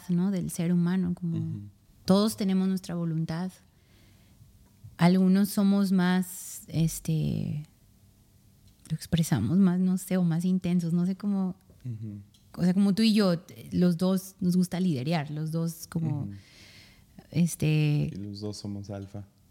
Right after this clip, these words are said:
Speaker 1: Ajá, entonces eso ocasiona problemas, ¿no?
Speaker 2: Ujú.
Speaker 1: Pero, pero recuerdo que leí de, básicamente, o sea, el matrimonio es, este,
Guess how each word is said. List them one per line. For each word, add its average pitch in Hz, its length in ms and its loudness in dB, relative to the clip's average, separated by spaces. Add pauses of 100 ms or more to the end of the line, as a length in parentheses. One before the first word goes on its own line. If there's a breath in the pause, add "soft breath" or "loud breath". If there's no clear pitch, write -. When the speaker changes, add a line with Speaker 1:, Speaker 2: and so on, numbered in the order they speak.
(260)
Speaker 1:
Ajá, 185 560 4
entonces 185 320 -2
eso 185 280 2 (240)
ocasiona 156 540 -2
problemas, 165 460 -4
¿no? 175 320 -4
Speaker 2:
Ujú. 110 120 -8 (640 loud breath)
Speaker 1:
Pero, 214 560 6
pero 208 160 2
recuerdo 196 500 0
que 214 140 -2
leí 190 280 2
de, 180 180 0
básicamente, 190 560 0
o - 20 -2
sea, 185 100 0
el 180 80 4
matrimonio 175 880 2 (220)
es, 170 460 -4 (100)
este, 165 1200 0